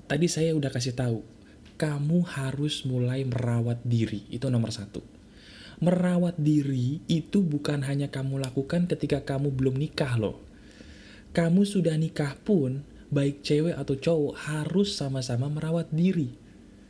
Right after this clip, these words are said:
Bagi kamu yang jomblo, kamu rawat diri kamu dulu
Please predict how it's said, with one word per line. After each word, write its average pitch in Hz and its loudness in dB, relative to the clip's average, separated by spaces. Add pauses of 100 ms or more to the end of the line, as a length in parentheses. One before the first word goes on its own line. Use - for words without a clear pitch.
(960)
Bagi 160 4
kamu 180 4
yang 170 2
jomblo, 139 2 (560)
kamu 175 2
rawat 160 -2
diri 147 4
kamu 139 -2
dulu 131 0